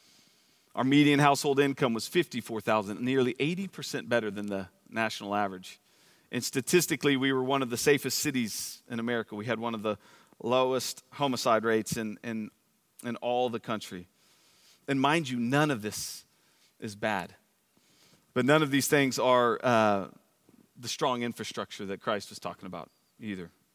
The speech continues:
None of these replace the need to seek first his kingdom. In nineteen ninety-four, the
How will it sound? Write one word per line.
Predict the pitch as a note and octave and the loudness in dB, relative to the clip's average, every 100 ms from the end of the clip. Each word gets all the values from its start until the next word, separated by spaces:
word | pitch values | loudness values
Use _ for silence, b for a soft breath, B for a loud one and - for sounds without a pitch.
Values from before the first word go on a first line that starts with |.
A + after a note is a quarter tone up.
| _ _ _ _ _ _ - | _ _ _ _ _ _ -6
None | A#2+ C#3 | 2 2
of | C3+ | 2
these | A#2 A#2+ G#2 | 2 0 -2
replace | B2 A#2 C3+ B2+ - | -6 -2 2 2 0
the | A#2+ | -4
need | A2+ A#2 G#2+ | -2 -2 -2
to | G#2+ | -6
seek | F#2+ - C3+ C3 - | -6 -2 -2 -4 -10
first | - C3 A#2 - - | -8 -6 -6 -8 -14
his | - B2+ A2 - | -4 -2 -2 -6
kingdom. | - A2+ G#2 F#2 F2 b b b b b b b b b b | -8 -8 -8 -10 -14 b b b b b b b b b b
In | - D3+ | 2 6
nineteen | F3+ E3+ G3 | 6 6 6
ninety-four, | F3 F3 D#3 F#3 F3 E3 | 6 6 4 4 6 6
the | D3 C3 | 6 4